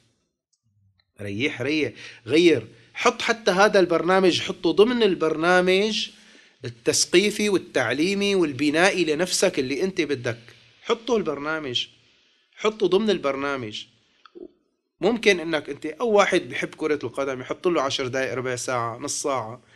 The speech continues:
حسب، كل يوم يومين يتفرج على مباراة مثلًا. واحد بيحب مثلًا، آه، ال-، ال-، الطبيعة والكذا وال-،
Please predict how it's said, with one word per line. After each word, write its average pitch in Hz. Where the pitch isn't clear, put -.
حسب، 120
كل 156
يوم 160
يومين 135
يتفرج 135
على 117
مباراة 117
مثلًا. 135
واحد 170
بيحب 139
مثلًا، 123
آه، 117
ال-، 120
ال-، -
الطبيعة 117
والكذا 110
وال-، 107